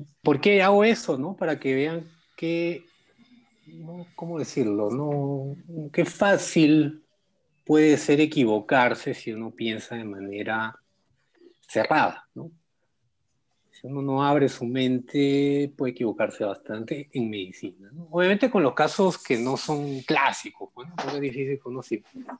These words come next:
equivoque con una amigdalitis bacteriana, pues, ¿no? Pero en enfermedades complejas a veces sí tienen que ampliar su mente, ¿no? Y no solo en las complejas, sino también en los que uno parece que la enfermedad es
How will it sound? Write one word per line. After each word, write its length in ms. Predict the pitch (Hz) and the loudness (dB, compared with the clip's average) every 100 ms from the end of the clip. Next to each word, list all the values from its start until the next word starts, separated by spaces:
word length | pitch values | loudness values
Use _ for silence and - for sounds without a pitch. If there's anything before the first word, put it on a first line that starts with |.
| _ - | _ -20
equivoque 680 | 113 127 120 123 131 131 | -12 -4 0 2 2 0
con 160 | 123 107 | -2 -4
una 180 | 107 113 | -6 -6
amigdalitis 640 | 110 104 95 104 - 110 | -6 -6 -8 -12 -6 -2
bacteriana, 640 | 107 - 90 95 95 92 90 - | -2 -4 -4 -2 -2 -4 -10 -18
pues, 160 | 104 107 | -20 -18
¿no? 140 | 143 - _ _ | -18 -20 _ _
Pero 260 | 135 120 117 | -4 -2 0
en 160 | 117 | 0
enfermedades 520 | 117 - 117 120 160 - | -2 -4 -4 -2 -2 0
complejas 680 | 135 117 143 135 165 - | -2 0 0 2 -2 -2
a 80 | 120 | -2
veces 600 | 110 117 131 117 - - - - | -2 -4 -8 -12 -14 -20 -20 -10
sí 340 | 135 135 131 | -6 -6 -4
tienen 500 | - 143 135 107 98 | 0 2 4 0 -4
que 160 | 107 95 | -8 -10
ampliar 480 | 95 - 98 92 95 _ _ _ _ _ | -10 -10 -6 -6 -10 _ _ _ _ _
su 500 | - 110 101 98 98 | -10 -6 -4 -4 -6
mente, 400 | 113 107 95 - - 139 | -4 -4 -6 -14 -18 -16
¿no? 180 | 156 - _ _ _ _ _ _ _ _ _ | -16 -18 _ _ _ _ _ _ _ _ _
Y 120 | 123 | -4
no 120 | 123 | 0
solo 160 | 170 180 | 2 4
en 80 | 165 | 2
las 100 | 127 | 0
complejas, 600 | 113 - 175 180 127 - | -6 -2 0 0 -2 -6
sino 200 | 113 104 | -8 -10
también 400 | 110 123 147 151 | -6 -2 0 2
en 60 | |
los 160 | 135 - | 0 0
que 100 | 117 | 0
uno 240 | 127 151 | 2 0
parece 460 | 143 120 131 151 139 | 2 2 0 -4 -8
que 140 | 120 | -12
la 80 | 107 | -14
enfermedad 520 | 104 - 104 113 139 | -16 -18 -14 -8 -6
es 200 | 147 143 | -6 -8